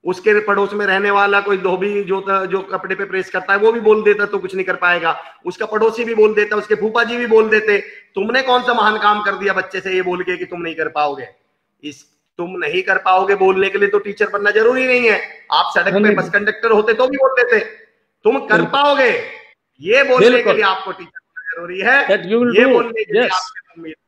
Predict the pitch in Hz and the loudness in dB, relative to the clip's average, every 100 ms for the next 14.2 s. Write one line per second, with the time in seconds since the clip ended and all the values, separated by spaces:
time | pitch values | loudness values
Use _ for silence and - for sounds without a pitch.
0 | _ _ 175 190 135 - _ _ 185 240 | _ _ -6 -6 -6 -14 _ _ -14 -12
1 | 240 - 240 214 202 180 170 165 156 156 | -14 -12 -4 -4 -2 -6 -6 -14 -14 -12
2 | 151 196 - _ 160 156 160 160 180 196 | -8 -8 -10 _ -6 -4 -2 -2 -4 -6
3 | 185 _ _ _ - 185 214 226 - 185 | -10 _ _ _ -2 0 2 0 -6 -6
4 | 214 262 262 262 254 185 196 190 185 - | -2 2 2 0 -2 -4 -2 -2 -4 -8
5 | 175 190 220 226 240 233 226 214 202 208 | -6 -4 -2 -2 -4 -2 0 0 0 -4
6 | 185 180 165 165 156 143 190 - _ _ | -4 -2 -4 -4 -6 -4 -4 -6 _ _
7 | _ _ 262 - _ - 208 233 277 285 | _ _ -16 -16 _ -6 -2 0 -2 -4
8 | - 294 277 254 254 262 240 240 240 233 | -4 -2 0 0 -2 -2 -2 0 0 0
9 | 233 240 240 214 190 208 - 233 233 226 | 0 -2 0 2 2 0 -2 -2 0 -2
10 | 233 - 226 226 - - - _ _ 220 | -6 -2 0 2 -2 -10 -20 _ _ -10
11 | 233 269 226 214 240 240 - 226 226 247 | -10 -6 -4 0 -2 -4 -4 -2 -2 -6
12 | 202 190 202 208 202 196 190 185 190 190 | -6 -6 -6 -4 -2 0 -2 -2 -2 -2
13 | 180 - 185 175 190 202 185 170 160 160 | -6 -4 -6 -4 -2 -2 -2 -8 -8 -6
14 | 165 | -6